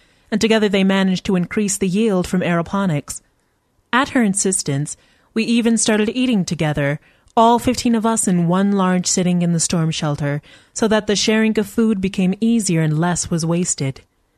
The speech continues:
Everything she did helped to push that final day a little further into the future. Her refusal to align with either camp made her something of a lonely figure, and her maniac energy had gained her the reputation of a bit of a kook. But we all ate together anyway,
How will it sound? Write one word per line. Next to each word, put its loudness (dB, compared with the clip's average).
Everything 2
she 0
did 0
helped -2
to 0
push -2
that 0
final 0
day -2
a 0
little 2
further 2
into -2
the -2
future. -2
Her 0
refusal 0
to 0
align 2
with -2
either 2
camp -2
made 2
her 2
something 0
of -2
a 4
lonely 2
figure, -2
and 0
her 2
maniac 2
energy 0
had -2
gained 0
her 0
the -2
reputation -2
of -4
a 0
bit -4
of -4
a -4
kook. -4
But -2
we 4
all 2
ate -2
together 0
anyway, 0